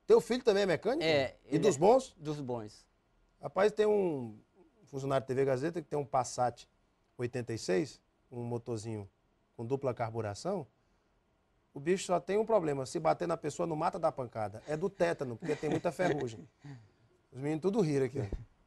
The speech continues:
Speaker 1: Será que ele dá conta de arrumar, Rabelo?
Speaker 2: É, com certeza eu
Speaker 1: O menino é bom. E
Speaker 2: Sim.
Speaker 1: você supervisiona?
Speaker 2: É.
Speaker 1: Me conta mais da tua trajetória como político. Nessas tuas caminhadas pra conquistar o voto do eleitor, como é que foi tua campanha?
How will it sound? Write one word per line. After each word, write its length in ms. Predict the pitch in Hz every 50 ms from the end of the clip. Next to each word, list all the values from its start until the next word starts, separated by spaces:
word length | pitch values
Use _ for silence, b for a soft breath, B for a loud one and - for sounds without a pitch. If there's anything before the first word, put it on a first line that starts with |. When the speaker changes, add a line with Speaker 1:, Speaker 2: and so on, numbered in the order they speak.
| _
Speaker 1:
Será 300 | _ - 151 160 185 220
que 60 | 208 214
ele 100 | 180 165
dá 160 | 156 143 135
conta 280 | - 175 220 202 180
de 80 | 151 147
arrumar, 280 | 131 120 127 160 208 220
Rabelo? 320 | 170 127 104 110 104 101 131 127
Speaker 2:
É, 200 | 127 123 123 - 127 131 _ _
com 120 | - 151
certeza 560 | 151 - 180 160 - - 156 160 160 156 175 -
eu 160 | - 151 156 151
Speaker 1:
O 20 |
menino 140 | 151 175 190
é 40 | 175
bom. 240 | 143 123 104 92 - _ _ _ _ _ _ _ _ _ _ _ _ _ _ _ _ -
E 60 | - 151
Speaker 2:
Sim. 100 | 135 131
Speaker 1:
você 240 | 139 143 202 214
supervisiona? 720 | 202 - 202 - 202 190 180 208 175 151 131 113 104 98 92 - _ _ _ _ _ -
Speaker 2:
É. 440 | 139 135 131 127 123 127 131 143 139 - - _ _ _ _ _ _ _ _ _ _ _ _ -
Speaker 1:
Me 160 | 185 226 240
conta 360 | - 220 240 233 208 214 185
mais 260 | 180 185 185 185 170
da 140 | 156 170 160
tua 420 | - - 170 175 170 156 147 135
trajetória 640 | 120 - 147 151 143 143 139 - - 139 143 143 135
como 520 | 131 - - 135 135 131 127 127 123 117 - _ _ _ _ _ _ _ _ _ _ _ _ _ _ _
político. 600 | - 170 170 156 160 156 143 - - - - - _ _ _ _ _ _ _ _ _ _ _ _ _ _ _ _ _ _ _
Nessas 480 | 139 143 160 190 202 196 - 185 - -
tuas 280 | - 202 196 185 -
caminhadas 720 | - 196 185 175 165 165 170 170 165 160 147 135 127 117 -
pra 160 | - 151 147
conquistar 420 | - 160 156 147 - - - 156
o 80 | 151 135
voto 280 | 117 139 147 147 143
do 60 | 147 147
eleitor, 400 | 143 143 131 120 - 117 113 110
como 180 | - 160 180
é 80 | 185 180
que 40 | -
foi 140 | - 180
tua 160 | 175 - 175 165
campanha? 500 | 170 165 151 - 190 180 160 120 95